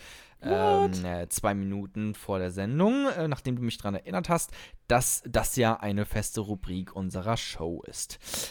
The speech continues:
Speaker 2: So. Es ist fucking kalt, nicht nur in Deutschland, wo ich jeden Morgen mit dem Fahrrad,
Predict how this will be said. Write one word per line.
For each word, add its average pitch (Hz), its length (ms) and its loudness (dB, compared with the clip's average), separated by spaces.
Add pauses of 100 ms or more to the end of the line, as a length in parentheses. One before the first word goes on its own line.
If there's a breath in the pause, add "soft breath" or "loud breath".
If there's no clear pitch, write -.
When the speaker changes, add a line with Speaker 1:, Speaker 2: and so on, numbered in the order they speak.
Speaker 2:
So. - 260 -12 (1200 soft breath)
Es 226 140 8
ist 262 160 6
fucking 240 460 4
kalt, 135 800 2
nicht 196 320 6
nur 180 320 8
in 175 160 4
Deutschland, 139 840 4
wo 135 140 8
ich - 280 0
jeden 160 280 6
Morgen 147 300 8
mit 147 100 4
dem 139 120 4
Fahrrad, 135 540 2